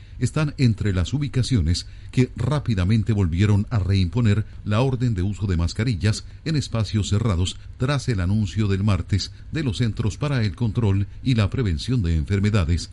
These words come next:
C D C por sus siglas en inglés. Las recomendaciones también piden que todas las escuelas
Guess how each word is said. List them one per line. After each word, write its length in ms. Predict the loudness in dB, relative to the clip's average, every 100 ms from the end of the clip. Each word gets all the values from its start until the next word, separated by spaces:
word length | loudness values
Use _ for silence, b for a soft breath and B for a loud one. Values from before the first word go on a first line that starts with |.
| B
C 300 | 0 0 0
D 240 | -2 0
C 320 | 0 0 -2 -2
por 240 | -2 -2
sus 220 | -4 -2
siglas 400 | 0 0 0 0
en 100 | 0
inglés. 640 | 0 0 -4 -10 -12 -12 -14 -16 -16 -4
Las 240 | 2 2
recomendaciones 880 | 2 2 2 2 0 0 -2 -2 0
también 340 | 2 2 2 2
piden 340 | 2 2 2
que 140 | 0
todas 500 | 0 2 4 4 2
las 200 | 0 -2
escuelas 560 | -4 -2 0 0 0 -4